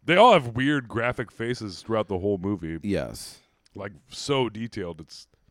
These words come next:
Speaker 1: a little bit, like,
Speaker 2: I know.
Speaker 1: freaky.
Speaker 2: Pre-C G I.
Speaker 1: In this part, yeah. They're tossing each other's heads around. They're threatening her, and finally they're trying to take her head off.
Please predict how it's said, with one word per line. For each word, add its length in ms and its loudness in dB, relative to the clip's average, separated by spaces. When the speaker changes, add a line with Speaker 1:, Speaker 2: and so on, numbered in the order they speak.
Speaker 1:
a 40 -18
little 140 -10
bit, 160 -12
like, 140 -14
Speaker 2:
I 100 -10
know. 240 -8
Speaker 1:
freaky. 540 -14
Speaker 2:
Pre-C 680 -6
G 280 -2
I. 80 0
Speaker 1:
In 140 -2
this 120 -6
part, 300 -8
yeah. 240 -10
They're 100 -8
tossing 380 4
each 140 -2
other's 260 0
heads 240 -2
around. 540 -2
They're 100 -4
threatening 460 0
her, 260 0
and 200 -6
finally 440 0
they're 160 -2
trying 280 -2
to 40 -4
take 220 -4
her 120 -8
head 200 -4
off. 280 -2